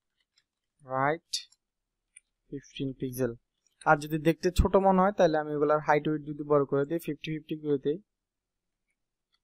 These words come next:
ঠিক আছে, তাহলে এখন কিন্তু আমরা বড় বড় করে দেখতে পাচ্ছি। আচ্ছা, মূল কাজ এটা না, মূল কাজ হচ্ছে আমরা যে কালার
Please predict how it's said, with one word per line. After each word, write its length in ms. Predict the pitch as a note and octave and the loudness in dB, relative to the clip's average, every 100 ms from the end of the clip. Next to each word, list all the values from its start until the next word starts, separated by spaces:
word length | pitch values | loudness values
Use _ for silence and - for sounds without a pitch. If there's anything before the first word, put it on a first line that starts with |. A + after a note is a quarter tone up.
| _ _ _ _ _ _ _ _ _ _ _ _ _ _ _ _ _ _ _ _ _ _ | _ _ _ _ _ _ _ _ _ _ _ _ _ _ _ _ _ _ _ _ _ _
ঠিক 120 | - G#3 | -4 -2
আছে, 100 | A3 F#3 | 0 2
তাহলে 160 | D#3 | 4
এখন 120 | D#3+ D3+ | 4 2
কিন্তু 140 | D3 E3 | -4 0
আমরা 120 | F#3+ F#3+ | 0 6
বড় 100 | E3+ D3+ | 6 8
বড় 120 | D3 C3+ | 4 4
করে 120 | C#3 D#3 | 2 4
দেখতে 180 | D3 C3+ | 2 0
পাচ্ছি। 240 | C3 - A2+ _ _ _ _ | -4 -8 -20 _ _ _ _
আচ্ছা, 140 | C3 C#3 C3+ | -4 -2 0
মূল 140 | D#3 F3 | 0 4
কাজ 120 | F#3+ E3+ | 6 6
এটা 120 | E3 F3+ | 2 -2
না, 60 | G#3+ | 0
মূল 120 | F#3+ D#3 | 2 4
কাজ 100 | D3+ D#3 | 2 0
হচ্ছে 160 | - D#3+ | -10 -10
আমরা 140 | D3+ D#3 D3+ | -4 -4 0
যে 80 | D#3 - _ _ - | 0 -2 _ _ 4
কালার 220 | D3+ F3 | 8 8